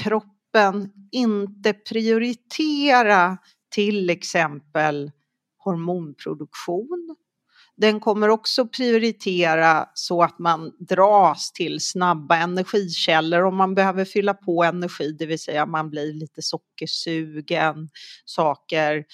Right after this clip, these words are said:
gärna fett och socker i kombination, för då får man både lite energi för lagret och så får man liksom en snabb energitillförsel.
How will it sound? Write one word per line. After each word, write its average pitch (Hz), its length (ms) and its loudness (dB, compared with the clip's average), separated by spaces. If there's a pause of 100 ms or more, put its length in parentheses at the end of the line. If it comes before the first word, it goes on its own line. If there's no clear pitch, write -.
(280)
gärna 170 220 2
fett - 480 -2
och 165 320 2
socker 165 400 -4
i 160 180 -2
kombination, 160 760 -4
för - 120 -16
då 175 140 -2
får 180 140 -10
man 175 180 0
både 170 260 0
lite 156 280 -4
energi 160 380 -8
för - 140 -6
lagret 190 720 4
och 156 120 -6
så - 160 -8
får 165 220 -4
man 156 180 -4
liksom 156 360 -10
en 151 160 -6
snabb 160 640 2 (640)
energitillförsel. 151 1400 -8